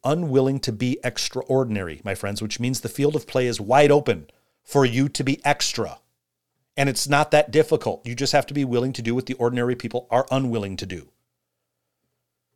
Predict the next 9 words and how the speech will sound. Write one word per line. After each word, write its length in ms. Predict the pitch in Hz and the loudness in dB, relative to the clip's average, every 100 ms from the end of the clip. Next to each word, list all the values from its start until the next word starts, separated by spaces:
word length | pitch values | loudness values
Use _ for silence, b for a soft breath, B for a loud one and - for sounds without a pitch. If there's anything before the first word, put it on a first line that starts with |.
| _ _ _ _ _ _ - | _ _ _ _ _ _ -4
So 200 | 139 127 | 2 2
if 80 | - | 4
phase 320 | 160 202 165 | 4 4 4
one 180 | 185 175 | 2 2
is 100 | - | -2
to 100 | - | -6
cultivate 640 | - 156 160 160 156 160 | 4 6 6 6 2 2
extraordinary 720 | 131 - - 156 156 151 147 139 | -2 -2 0 8 8 8 4 2
thinking 600 | - 160 160 101 113 | 2 0 2 -2 -2